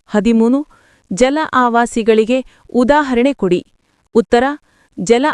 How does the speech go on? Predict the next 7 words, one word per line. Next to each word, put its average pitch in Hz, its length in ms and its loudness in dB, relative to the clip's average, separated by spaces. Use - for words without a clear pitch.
ಆವಾಸಗಳು 233 640 0
ಹೀಗಿವೆ: 226 600 0
ಕೊಳಗಳು, 247 640 0
ಸರೋವರಗಳು, 226 880 0
ನದಿಗಳು 226 680 0
ಮತ್ತು 247 380 -2
ಸಾಗರಗಳು. 202 760 -2